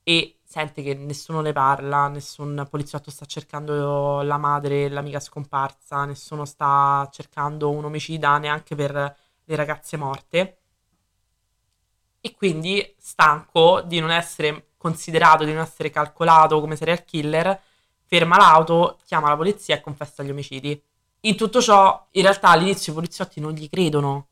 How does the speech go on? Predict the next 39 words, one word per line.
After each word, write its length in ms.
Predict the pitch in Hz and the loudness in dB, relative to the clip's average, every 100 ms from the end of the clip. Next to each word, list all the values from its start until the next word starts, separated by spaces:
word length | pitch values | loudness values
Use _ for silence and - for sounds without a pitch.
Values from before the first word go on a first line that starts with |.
| _ | _
tant'è 340 | 196 190 165 | -6 -2 -2
che 100 | - | -2
anche 260 | 175 - 190 | -4 -4 -4
in 160 | 165 160 | -4 -4
Mindhunter 840 | 160 160 156 147 147 151 143 147 | -6 0 2 2 0 -4 -2 -4
si 160 | - 165 | -4 -2
vede, 560 | 202 165 151 147 147 _ _ _ _ _ _ | 0 2 2 2 -2 _ _ _ _ _ _
a 100 | - | -6
un 60 | 160 | -4
certo 220 | 185 202 | -6 -4
punto 220 | 202 - | -6 -2
parlano 400 | 185 185 170 160 | 2 2 2 -2
con 120 | 156 | -4
dei 100 | 160 | -6
poliziotti 1040 | 151 156 147 - 160 147 - - 160 165 165 | -6 -8 -10 -6 -4 -4 -6 -12 -8 -8 -8
che 540 | - 180 170 160 156 _ | -6 -4 -2 -2 -6 _
fanno: 300 | 165 170 240 | -10 -8 -10
"Eh 40 | |
no, 120 | 277 269 | -12 -6
ma 260 | 247 247 | -2 -2
Ed 120 | 294 208 | -2 -4
era 120 | 214 | -4
un 60 | 220 | -4
amico 240 | 226 226 | -8 -8
nostro, 760 | 220 226 - _ 180 175 165 - _ _ | -4 -4 -4 _ -4 -2 -2 -6 _ _
frequentava 440 | - 196 208 214 | -6 -6 -4 -6
sempre 300 | 208 226 - | -6 -6 -4
il 100 | 220 | -4
bar 480 | 185 202 196 202 196 | 4 6 6 6 0
dove 180 | 196 190 | 0 -2
andavamo 460 | 190 190 185 185 185 | -2 0 2 2 -2
tutti 260 | 185 - | -8 -8
noi 120 | 190 185 | -6 -4
poliziotti, 720 | 185 185 - 180 190 190 165 | -6 -8 -6 0 0 0 -8
bevevamo 340 | 165 175 170 | -4 -2 -4
sempre 320 | 170 180 - | -6 -10 -8
insieme, 760 | 185 180 - 160 185 165 165 160 | -10 -10 -8 -4 -2 -2 -4 -6
eravamo 400 | 156 165 170 170 | -8 -8 -10 -10
amici". 640 | 170 175 190 165 170 160 | -10 -6 -6 -6 -8 -10